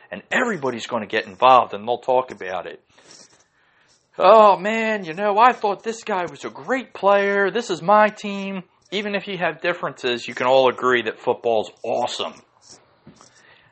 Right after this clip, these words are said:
And it brought people together, and it still brings people together.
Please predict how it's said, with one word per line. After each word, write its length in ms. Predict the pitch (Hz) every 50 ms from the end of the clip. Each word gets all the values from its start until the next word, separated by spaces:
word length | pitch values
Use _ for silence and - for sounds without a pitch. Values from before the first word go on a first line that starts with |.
| _ -
And 80 | 131
it 140 | 135 - -
brought 260 | - 123 131 139 -
people 300 | - - 107 - - 113
together, 420 | 113 123 - 160 190 214 190 165 151
and 160 | - 139 147
it 100 | 143 -
still 260 | - - - 180 180
brings 300 | 160 143 127 120 104 -
people 300 | - 104 101 - - 90
together. 420 | 90 87 85 87 85 82 - -